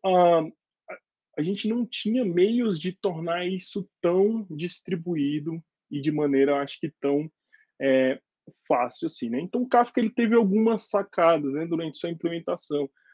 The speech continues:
Primeira, a primeira sacada que eu acho que teve do Kafka foi em dividir as mensagens em tópicos.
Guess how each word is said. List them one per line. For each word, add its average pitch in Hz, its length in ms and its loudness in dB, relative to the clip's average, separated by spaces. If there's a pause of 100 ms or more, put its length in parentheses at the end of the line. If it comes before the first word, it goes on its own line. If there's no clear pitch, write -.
(120)
Primeira, 226 340 4 (220)
a 175 100 2
primeira 190 320 2
sacada 214 580 -2
que 196 120 -8
eu 170 40 -4
acho 160 200 -8
que 165 120 -8
teve 156 220 0
do 156 220 -6
Kafka 160 540 -2
foi 185 260 0 (400)
em 170 100 -4
dividir 185 880 0
as 156 200 -2
mensagens 165 880 -2
em 190 120 0
tópicos. - 640 -2